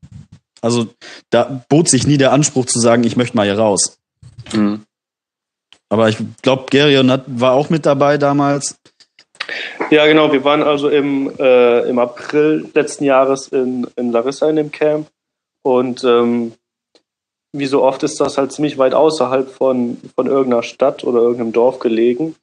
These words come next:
Speaker 3: Und, ähm, da war's halt so, dass genau zweimal am Tag da die Busse,
Speaker 1: Mhm.
Speaker 3: die Busse irgendwie zur, zur nächsten Stadt gefahren sind, nach Larissa.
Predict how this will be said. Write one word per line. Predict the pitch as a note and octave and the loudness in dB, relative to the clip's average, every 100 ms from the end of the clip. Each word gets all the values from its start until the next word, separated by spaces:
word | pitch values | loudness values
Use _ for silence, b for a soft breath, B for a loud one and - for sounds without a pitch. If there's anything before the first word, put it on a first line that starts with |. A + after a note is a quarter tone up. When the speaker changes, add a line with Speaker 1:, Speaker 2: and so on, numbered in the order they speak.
| - B _ _ | -20 B _ _
Speaker 3:
Und, | - B2 A#2+ B2 | 0 2 0 0
ähm, | B2+ A#2 A#2 A#2 A#2 - | 2 4 4 2 -2 0
da | A#2 | 2
war's | C3+ C3+ C3+ | 4 0 0
halt | C3+ | -2
so, | B2+ C3 B2+ | 0 0 0
dass | B2+ B2 A#2+ - - _ _ _ _ _ _ _ _ - - | 0 -2 -4 -16 -20 _ _ _ _ _ _ _ _ -20 -14
genau | - B2+ A#2+ A#2+ | -4 0 2 0
zweimal | - - C3 C3 | -4 0 2 2
am | A#2+ B2 | 0 0
Tag | C3+ C3 | -2 -2
da | - | -4
die | B2+ | -6
Busse, | A#2+ C#3+ G2+ | -4 0 4
Speaker 1:
Mhm. | G2 F#2+ F#2+ - _ B B _ _ _ | 4 4 2 -4 _ B B _ _ _
Speaker 3:
die | B2+ | -8
Busse | C3 C#3 C#3 | -4 -2 2
irgendwie | B2 B2+ B2 B2 A#2+ | 2 4 2 0 -2
zur, | - C3 B2+ A#2+ | -2 0 0 -2
zur | - | -2
nächsten | B2 B2+ B2 | 0 0 -6
Stadt | - D3 C#3+ | -2 -2 -2
gefahren | - - A2+ A#2 | -6 0 2 2
sind, | B2+ B2 | 2 0
nach | B2 | -2
Larissa. | A#2 A#2+ B2 D3 C#3+ | 0 0 0 0 0